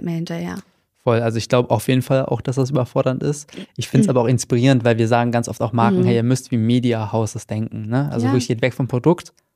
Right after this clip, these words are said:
Speaker 2: versteht eure Community und Community ist eine Interessensgemeinschaft. Die haben ein
Speaker 1: Ja.
Speaker 2: Thema, wofür die brennen.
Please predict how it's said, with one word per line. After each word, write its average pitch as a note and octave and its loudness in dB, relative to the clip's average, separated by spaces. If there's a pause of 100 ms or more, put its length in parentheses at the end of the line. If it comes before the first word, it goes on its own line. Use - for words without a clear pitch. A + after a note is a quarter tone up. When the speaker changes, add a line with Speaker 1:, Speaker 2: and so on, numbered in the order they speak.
(140)
Speaker 2:
versteht - -4
eure A#2+ 2
Community D3 2
und C3+ 0
Community B2+ 0 (320)
ist - -6 (640)
eine C3 4
Interessensgemeinschaft. A#2 -2
Die A#2+ -4
haben A#2 -2
ein B2 4
Speaker 1:
Ja. B2+ 0
Speaker 2:
Thema, D#3+ 4
wofür B2 -2
die A2+ -6
brennen. A2 0